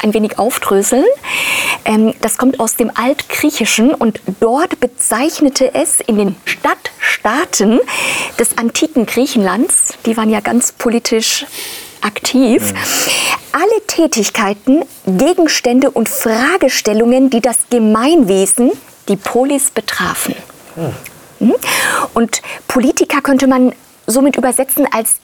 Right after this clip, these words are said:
Speaker 1: die Dinge, die die Stadt betreffen. Hm, und wir sind alle Bestandteil eines Ortes, einer Stadt, eines Landes,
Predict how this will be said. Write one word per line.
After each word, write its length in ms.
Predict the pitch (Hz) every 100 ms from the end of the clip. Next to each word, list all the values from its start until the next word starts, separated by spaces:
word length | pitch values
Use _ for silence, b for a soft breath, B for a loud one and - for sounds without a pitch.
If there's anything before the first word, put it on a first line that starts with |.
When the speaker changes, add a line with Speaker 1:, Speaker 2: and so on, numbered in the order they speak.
| -
Speaker 1:
die 100 | 220
Dinge, 460 | 185 254 285 381 359
die 120 | 254
die 140 | 247
Stadt 500 | - - 247 262 - - - _ -
betreffen. 640 | 190 - 196 - 165 202 - - - _ _
Hm, 140 | 208 269
und 100 | 262
wir 120 | 226
sind 260 | 233 214 214
alle 140 | 240
Bestandteil 800 | 220 - 220 233 - 240 233 247 -
eines 340 | - 202 190
Ortes, 360 | - 254 269 247
einer 240 | 202 196
Stadt, 420 | - - - 277 -
eines 300 | 196 190 208
Landes, 640 | 208 240 269 302 - -